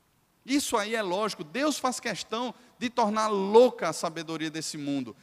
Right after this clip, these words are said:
Aqueles que se põem num caminho de orgulho,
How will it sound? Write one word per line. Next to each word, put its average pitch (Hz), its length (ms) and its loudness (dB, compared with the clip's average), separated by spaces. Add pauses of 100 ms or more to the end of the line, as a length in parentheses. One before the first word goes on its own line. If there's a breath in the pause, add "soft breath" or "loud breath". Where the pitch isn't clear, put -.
(140 soft breath)
Aqueles 233 560 -6
que 233 120 -10
se 208 180 -8
põem 226 300 -8
num 214 140 -10
caminho 208 340 -6
de 196 120 -6
orgulho, 175 680 -2